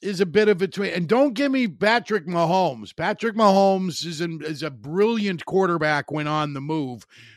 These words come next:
but he's a goddamn pocket passer for the ages. What, are you kidding me? Of course, improvisationally is what makes the highlight reel so much fun, but I'm not talking about being a YouTube star. I'm talking about being one of the greatest quarterbacks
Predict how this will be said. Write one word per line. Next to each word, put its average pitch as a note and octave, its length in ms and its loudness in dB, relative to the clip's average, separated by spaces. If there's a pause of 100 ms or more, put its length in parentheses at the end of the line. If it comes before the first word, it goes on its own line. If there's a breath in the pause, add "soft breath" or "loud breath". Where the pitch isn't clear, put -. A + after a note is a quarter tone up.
(120 loud breath)
but D#3+ 160 -2
he's D3+ 220 -6
a B2 80 -10
goddamn A#2+ 560 -4
pocket A#2+ 440 -4
passer B2 460 -4
for C3 160 -10
the B2 160 -10
ages. C3+ 540 -6
What, C#3+ 140 -6
are - 20 -10
you D3 200 -16
kidding G3 400 -2
me? G#3 280 -4 (500 soft breath)
Of E3 320 -6
course, A3 420 2
improvisationally D#3+ 1300 -2
is C#3+ 180 -8
what D3+ 200 -4
makes D#3 300 -8
the C#3 140 -6
highlight D#3 520 -4
reel C#3 360 -8
so C#3 240 -10
much A#2+ 300 -16
fun, B2+ 280 -14
but D3 100 -16
I'm E3 120 -10
not E3 240 -6
talking C#3+ 340 -4
about A#2 300 -10
being C3 220 -12
a B2 60 -14
YouTube D#3 520 -8
star. C#3+ 420 -4 (320 soft breath)
I'm D#3 140 -12
talking F#3 260 -2
about C#3 300 -6
being F3 240 -6
one C#3+ 160 -6
of B2+ 40 -10
the B2+ 60 -12
greatest D3+ 480 -4
quarterbacks A#2 720 -4